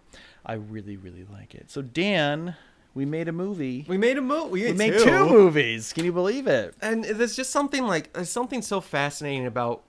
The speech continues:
Speaker 2: you know, like, you, you wanna deal with inclusion nowadays too.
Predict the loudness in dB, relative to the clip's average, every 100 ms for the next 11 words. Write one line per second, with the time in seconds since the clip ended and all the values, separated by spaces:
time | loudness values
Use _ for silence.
0 | -4 0 2 2 -2 -6 -10 -10 -10 -8
1 | -6 -6 -6 -6 -6 -8 -12 -10 -8 -8
2 | -10 -12 -16 -20 _ _ _ _ -16 -8
3 | -4 -2 -2 -4 -4 -6 -8 -6 -6 -8